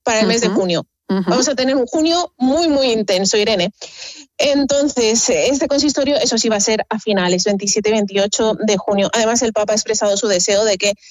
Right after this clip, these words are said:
Speaker 1: se repita este consistorio, es decir, esta convocatoria de todos los cardenales del Colegio Cardenalicio a Roma, los que puedan, eso sí, porque son doscientos cuarenta y cinco y ya han venido ciento setenta, pero bueno, que se repita cada año esta experiencia durante más días.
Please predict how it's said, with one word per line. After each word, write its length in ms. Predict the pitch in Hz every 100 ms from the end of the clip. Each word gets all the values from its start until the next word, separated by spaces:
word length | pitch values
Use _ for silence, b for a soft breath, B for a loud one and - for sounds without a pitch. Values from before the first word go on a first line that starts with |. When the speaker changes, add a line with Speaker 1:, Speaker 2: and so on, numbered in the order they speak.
| B
Speaker 1:
se 180 | - 254
repita 640 | 247 233 294 302 220 196
este 520 | 208 226 - 220 208
consistorio, 880 | 226 214 220 - 240 220 233 262 302 B B -
es 80 | 233
decir, 180 | 233
esta 160 | 226 247
convocatoria 760 | 247 240 220 220 220 226 247 233
de 140 | 214
todos 200 | 233 226
los 160 | 220 -
cardenales 480 | 226 214 208 214 214
del 120 | 208
Colegio 300 | 214 196 220
Cardenalicio 720 | 208 208 202 196 208 220 202
a 100 | 208
Roma, 320 | 208 190 202 -
los 180 | 233 190
que 140 | 208
puedan, 320 | 190 196 214
eso 160 | 214 196
sí, 160 | 196 196
porque 300 | 208 202 196 B B B B
son 220 | - 269
doscientos 320 | 247 247 240 226
cuarenta 260 | 226 220
y 60 | 208
cinco 240 | 233 233
y 40 | 214
ya 80 | 208
han 80 | 214
venido 340 | 208 208 208
ciento 420 | 214 226 226 214 208
setenta, 380 | 214 233 294
pero 120 | 320 247
bueno, 200 | 262 240
que 100 | 285
se 120 | 294
repita 440 | 269 269 370 349
cada 240 | 277 247 240
año 180 | 247 233
esta 160 | 247
experiencia 580 | 240 233 226 247 285 330
durante 340 | 247 220 214
más 160 | 208 196
días. 300 | 185 170 175